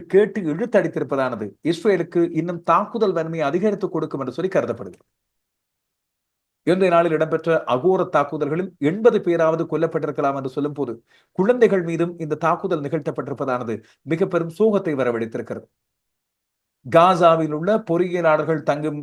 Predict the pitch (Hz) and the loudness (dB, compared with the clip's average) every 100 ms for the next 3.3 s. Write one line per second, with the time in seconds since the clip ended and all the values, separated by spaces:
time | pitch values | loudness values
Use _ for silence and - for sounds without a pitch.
0 | - 139 139 139 127 131 147 143 156 135 | -6 0 0 -2 -6 -6 -4 -4 -2 -4
1 | 131 131 117 117 127 131 151 151 127 123 | -4 -4 -6 -2 -2 0 -4 -2 -2 -2
2 | 160 165 151 147 131 120 127 117 113 123 | -2 -2 -2 -4 -4 -4 -6 -6 -4 -4
3 | 123 131 165 | -2 -4 -4